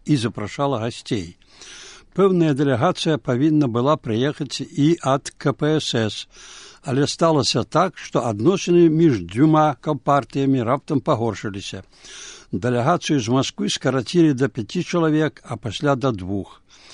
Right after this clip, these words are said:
А перад яе ад'ездам камуністаў у Парыж вырашылі наогул не пасылаць.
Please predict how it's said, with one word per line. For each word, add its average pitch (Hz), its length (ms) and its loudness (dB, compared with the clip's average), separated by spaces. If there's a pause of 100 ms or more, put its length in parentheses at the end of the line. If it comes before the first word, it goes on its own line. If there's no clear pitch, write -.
(380)
А 131 160 -2
перад 147 320 2
яе 147 260 4
ад'ездам 123 720 0 (300)
камуністаў 165 560 4
у 135 160 -2
Парыж 127 340 0
вырашылі 165 600 0
наогул 139 480 4
не 107 100 2
пасылаць. 110 640 -4